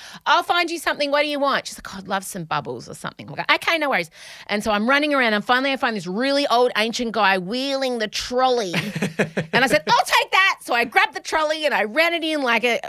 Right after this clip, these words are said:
Speaker 1: or like a fabulous flight attendant on a Qantas nineteen seventy-nine, um, you know, overnighter to L A. And I said, "You know, what can I give you?"
Speaker 2: <laughs>
Speaker 1: So I
Speaker 2: This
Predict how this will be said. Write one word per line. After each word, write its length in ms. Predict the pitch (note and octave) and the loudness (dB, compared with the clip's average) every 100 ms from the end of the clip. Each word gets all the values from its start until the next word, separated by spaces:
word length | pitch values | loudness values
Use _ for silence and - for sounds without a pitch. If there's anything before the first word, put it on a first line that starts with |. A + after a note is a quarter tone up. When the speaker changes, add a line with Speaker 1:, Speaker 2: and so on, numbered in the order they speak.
| G#3 | 0
Speaker 1:
or 60 | |
like 160 | G3+ G#3 | 0 2
a 100 | F#3+ | 0
fabulous 640 | - - D4+ F4+ D#4+ D4+ | -2 0 2 2 0 0
flight 280 | - C#4 A#3+ | 2 2 2
attendant 380 | A3+ B3 A#3 A#3 | 0 0 0 2
on 100 | F#3+ | 0
a 60 | F#3+ | -2
Qantas 500 | - D#4 D#4+ C#4 C#4 | -2 0 0 -2 0
nineteen 380 | C4+ C#4+ C#4 | 2 2 0
seventy-nine, 840 | C#4 C#4+ C#4 C4+ C4 B3+ A#3+ A3+ G#3+ | 0 0 0 -2 0 0 2 0 -2
um, 220 | F#3 G#3+ | -4 -2
you 100 | A#3+ | 0
know, 100 | G3+ | 2
overnighter 540 | - E4+ E4 C#4+ B3+ A#3+ | 2 2 2 2 0 -2
to 200 | - - | -2 0
L 140 | A#3+ G#3 | 2 2
A. 260 | F3+ D#3+ - - - - _ | 0 -2 -10 -20 -20 -20 _
And 240 | G3 G#3 G3+ | 0 2 0
I 60 | |
said, 240 | G3 A3 G#3+ | -2 -4 -4
"You 80 | |
know, 140 | G3+ E3+ - | -4 -6 -12
what 120 | F#3 | -12
can 100 | F#3 | -12
I 60 | |
give 180 | D#3+ E3 G3+ | -10 -12 -12
you?" 100 | A4+ - - | -12 -12 -12
Speaker 2:
<laughs> 200 | A#2+ D#3 | -8 -4
Speaker 1:
So 140 | F#3 | 0
I 160 | F3+ - | 0 0
Speaker 2:
This 380 | G3+ C4 - | -2 -2 -4